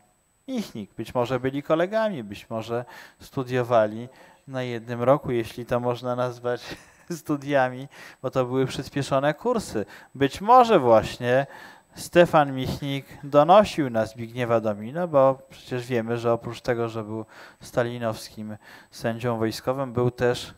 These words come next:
kapusiem, był też tajnym współpracownikiem informacji wojskowej. I cóż, a jak to wygląda w przypadku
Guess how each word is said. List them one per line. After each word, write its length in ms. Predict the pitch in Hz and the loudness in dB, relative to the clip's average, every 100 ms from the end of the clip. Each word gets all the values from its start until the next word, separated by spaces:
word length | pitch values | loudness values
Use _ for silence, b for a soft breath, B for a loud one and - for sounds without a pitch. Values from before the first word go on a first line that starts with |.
| - | -6
kapusiem, 580 | 175 - 220 180 - - - | -6 0 0 0 -4 -14 -16
był 100 | 107 | -14
też 200 | 107 - | -14 -2
tajnym 420 | 151 139 131 131 | 2 2 0 -8
współpracownikiem 1120 | - 120 110 113 - 104 110 107 110 107 107 - B B B B B | -6 -6 -4 -6 -6 -10 -10 -12 -8 -8 -8 -18 B B B B B
informacji 1000 | 220 185 175 131 123 - - 117 110 110 - _ 113 | 0 10 12 12 8 6 -4 -8 -8 -10 -16 _ -6
wojskowej. 720 | 113 110 - 127 110 90 90 - _ _ _ b b b b b - | -2 -2 0 6 6 6 -2 -20 _ _ _ b b b b b -8
I 80 | 175 | -4
cóż, 260 | 123 110 | 0 2
a 60 | 139 | 4
jak 140 | 185 | 4
to 140 | - 196 | 4 4
wygląda 420 | 170 156 160 156 | 6 8 8 6
w 40 | |
przypadku 720 | - 156 - 135 - 135 127 | 2 -2 2 2 0 -4 -2